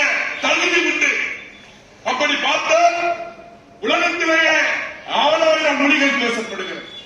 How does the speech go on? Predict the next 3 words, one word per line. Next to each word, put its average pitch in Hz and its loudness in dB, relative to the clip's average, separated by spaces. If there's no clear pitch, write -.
ஆறாயிரம் 339 4
மொழிகள் 349 4
உலகத்திலே 311 4